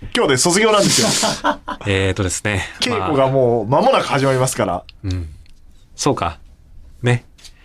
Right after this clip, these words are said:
Speaker 2: まあ、この、あ、ど-、どっちに行こう。どっちに行こう。
Speaker 1: <laughs> なんだよ、どっちに行こう。
Speaker 2: <laughs>
Speaker 1: 二個道があんの、今。
Speaker 2: うん、
Speaker 1: 左、
Speaker 2: そうなんです。
Speaker 1: 左。
Speaker 2: 左。えー、まあね、この番組一年、一年はやんないぐらい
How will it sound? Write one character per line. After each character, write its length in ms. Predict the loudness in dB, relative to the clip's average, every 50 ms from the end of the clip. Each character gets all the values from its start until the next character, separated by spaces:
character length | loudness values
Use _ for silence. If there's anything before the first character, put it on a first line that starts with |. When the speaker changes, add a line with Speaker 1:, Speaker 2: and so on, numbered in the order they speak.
| -20 -20 -20 -8 -4
Speaker 2:
ま 100 | -2 -2
あ、 20 |
こ 120 | 0 2 2
の、 480 | 2 4 4 2 2 2 0 -2 -6 -12 -20 -20 -20 -8
あ、 200 | -4 -4 -2 0
ど-、 160 | 0 0 0
ど 120 | 2 2 0
っ 40 | 0
ち 160 | 0 -2 -2
に 160 | 0 2 2
行 260 | 0 0 -2 -4 -2
こ 240 | 0 2 0 0 0
う。 40 | -4 -4 _
ど 80 | -4
っ 40 | -2
ち 160 | -2 -2 -2
に 80 | -2 0
行 160 | 0 0 -2 -2
こ 80 | -4 -10
う。 440 | -8 -4 0 0 2 2 2 2 2
Speaker 1:
<laughs> 280 | 2 2 2 2 2 4
な 140 | 4 2 2
ん 60 | 2
だ 80 | 4 2
よ、 80 | 4 2
ど 80 | 2
っ 40 | 2
ち 120 | 2 2 0
に 100 | 0 0
行 100 | 0 -2
こ 60 | -2
う。 40 | -2 -4 -8
Speaker 2:
<laughs> 120 | -10 -10 -4 -2
Speaker 1:
二 100 | 0 0
個 100 | 2 2
道 80 | 2 0 0
が 80 | 0 -2
あ 40 | -2
ん 40 |
の、 60 | -2 -4
今。 140 | -4 -4 -6 -10 -10 -6
Speaker 2:
う 80 | -4 -2
ん、 40 |
Speaker 1:
左、 260 | 0 2 2 2 2 2
Speaker 2:
そ 60 | 2
う 40 | 2
な 80 | 2
ん 20 | 0
で 60 | -2
す。 60 | -4
Speaker 1:
左。 20 | -8 -16 -18 -16 -16 -14 -16 -16 -18 -20 -20 -20 -20
Speaker 2:
左。 360 | -8 -4 -2 -2 -2 -2 -4 -8 -16 -20 -20 -20 -20 -20 -20 -20 -20 -6 -2
え 460 | 0 2 2 2 2 0 -2 -4 -6
ー、 240 | -10 -16 -20 -20 -20 -20 -20 -18 -4
ま 120 | -2 0 0
あ 40 | 0
ね、 180 | 0 -2 -4 -8 -12 -16
こ 120 | -6 -2 -2
の 100 | 0 2
番 200 | 2 2 2 2
組 500 | 0 0 2 2 2 0 0 -2 -2 -4
一 200 | -8 -8 -4 -2
年、 840 | -2 0 0 0 -2 -2 -2 -2 -2 -2 -2 -2 -2 -4 -6 -10 -16 -20 -20 -20 -20 _ -20 -20 -20 -20 -20 -20 -18 -14
一 140 | -6 -2 0
年 160 | 2 2 4
は 100 | 2 2
や 80 | 2
ん 40 | 0
な 120 | 0 0 0
い 80 | 0
ぐ 60 | 0
ら 160 | 2 2 2 2
い 460 | 0 0 -2 -4 -8 -10 -14 -18